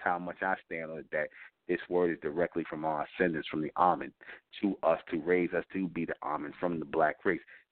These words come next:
So again, you ain't gotta accept that as reality. It is what it is.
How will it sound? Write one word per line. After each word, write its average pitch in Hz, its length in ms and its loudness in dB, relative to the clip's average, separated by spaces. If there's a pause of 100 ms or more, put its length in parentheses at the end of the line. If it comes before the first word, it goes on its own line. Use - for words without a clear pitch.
So 98 100 6
again, 98 340 2
you 92 160 2
ain't 104 120 4
gotta 92 300 4 (140)
accept - 520 0
that 78 120 0
as 76 140 -4
reality. 85 560 0 (440)
It 78 160 -8
is 82 180 -2
what 87 140 0
it 107 160 0
is. - 100 -6